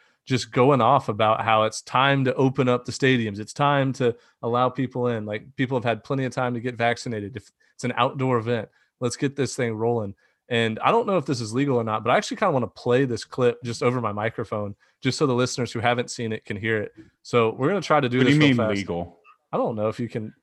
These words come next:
Speaker 2: What do you mean legal?
Speaker 1: I don't know if it's illegal or not. Not that I care, but, like,
Speaker 2: What? The, the, the play his video on the
Speaker 1: Yeah.
Speaker 2: air?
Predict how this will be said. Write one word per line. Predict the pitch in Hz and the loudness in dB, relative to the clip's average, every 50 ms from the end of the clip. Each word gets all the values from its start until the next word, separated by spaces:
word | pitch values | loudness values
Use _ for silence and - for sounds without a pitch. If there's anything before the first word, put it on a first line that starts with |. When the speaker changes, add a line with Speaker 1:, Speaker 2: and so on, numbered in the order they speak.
| _ _ | _ _
Speaker 2:
What | - 127 | -4 0
do | 135 | 0
you | 139 | 0
mean | 110 95 | 0 0
legal? | 101 101 87 98 90 87 - _ _ _ _ _ | -4 -4 -4 -4 -6 -6 -10 _ _ _ _ _
Speaker 1:
I | - 180 | -4 -4
don't | 254 247 | -4 -4
know | - 117 139 | -4 -6 -6
if | 139 | -6
it's | 135 120 123 | -6 -6 -6
illegal | 123 110 113 117 120 120 | -4 -4 -4 -4 -4 -4
or | 113 113 | -4 -4
not. | 117 135 165 196 - _ _ _ _ _ _ _ _ _ _ _ - | -6 -6 -8 -8 -12 _ _ _ _ _ _ _ _ _ _ _ 0
Not | 127 147 147 | 0 2 2
that | - 113 | 2 0
I | 107 104 | -2 -4
care, | - - 117 120 156 143 113 107 | -4 -2 -2 0 0 0 -2 -2
but, | 107 113 113 | -2 -2 0
like, | 113 113 | 2 4
Speaker 2:
What? | 104 95 - - | 2 2 2 0
The, | 139 117 - - - _ _ - - - - 120 - | -4 -4 -4 -8 -20 _ _ -20 -20 -20 -20 -8 -6
the, | 139 131 127 - - - - | -6 -6 -6 -8 -14 -2 0
the | 147 127 | 0 0
play | - - 123 110 107 113 117 113 | 0 0 2 2 2 2 0 0
his | 104 127 120 107 | 0 0 -2 -2
video | 107 107 110 107 120 123 120 104 104 101 - - - | 0 -2 0 2 2 4 4 4 2 0 -4 -6 -6
on | - 110 107 | -2 0 0
the | 107 104 | 0 2
Speaker 1:
Yeah. | 95 95 | 2 2
Speaker 2:
air? | 101 117 135 135 - | 2 2 2 -2 -6